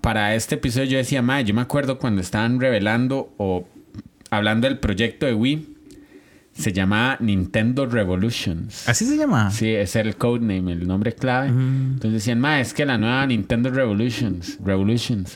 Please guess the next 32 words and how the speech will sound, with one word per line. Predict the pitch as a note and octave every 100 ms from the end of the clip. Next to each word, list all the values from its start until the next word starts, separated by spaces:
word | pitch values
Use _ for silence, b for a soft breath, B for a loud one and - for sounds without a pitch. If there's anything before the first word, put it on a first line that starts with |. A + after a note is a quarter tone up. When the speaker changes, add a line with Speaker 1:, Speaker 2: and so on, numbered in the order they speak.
| -
Speaker 1:
Revolutions". | G2+ F#2+ G#2 A#2 A2 E2
Y | C3
al | C3
final | B2 G2
quedó | - A2
Wii. | B2 D#3 - - -
Speaker 2:
Ajá. | A2 G#2 G2 -
Speaker 1:
¿Verdad? | - G2 A2 A#2+ B B B B B B - -
Speaker 2:
Me | G2+
hubiera | A2
Speaker 1:
Pero | C3
Speaker 2:
gustado | A2+ B2 B2
más | B2 A#2+
Revolutions. | A#2+ G2 G2 - E2 G#2+
Speaker 1:
¿Verdad? | G2+ A2 D3 C3+
Speaker 2:
Sí, | G#2 F#2
tiene | G#2
un | G#2+
nombre | G#2 G#2
más | F#2+
serio. | G2 F2+ F2+
Speaker 1:
Ma, | F3 C#3+
pero | - -
es | -
Speaker 2:
<laughs> |
Speaker 1:
que | C3+
suena | C#3 C3
mucho | A#2+ A#2+
Matrix, | F2 - - -
ma. | - A2 B B B B B B
Speaker 2:
No | -
importa. | G#2 E3 F3 F#2+